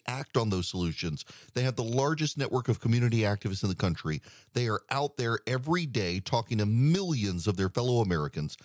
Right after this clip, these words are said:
If you're interested in seeing how you can get started with Americans for Prosperity in your community, visit americans for prosperity dot org slash Eric today. That's americans for prosperity dot org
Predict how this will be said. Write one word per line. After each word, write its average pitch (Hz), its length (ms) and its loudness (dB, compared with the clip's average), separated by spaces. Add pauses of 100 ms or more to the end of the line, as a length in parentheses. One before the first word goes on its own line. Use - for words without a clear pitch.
(280)
If 127 140 0
you're 170 120 4
interested 190 360 -2
in 143 60 0
seeing 165 260 -2
how 135 80 4
you 123 200 0
can 160 100 -2
get 151 140 -4
started 170 360 2
with 139 160 -2
Americans 127 380 0
for 123 140 -4
Prosperity 131 540 0
in 113 60 -2
your 127 120 0
community, 156 520 0 (260)
visit 156 440 -2
americans 143 560 0
for 123 160 2
prosperity 139 600 0
dot 110 260 0
org 123 320 2
slash 101 460 -6
Eric 107 300 0
today. 95 320 -2 (220)
That's 98 180 -4
americans 104 480 0
for 165 140 0
prosperity 151 580 0
dot 143 280 -4
org 107 400 0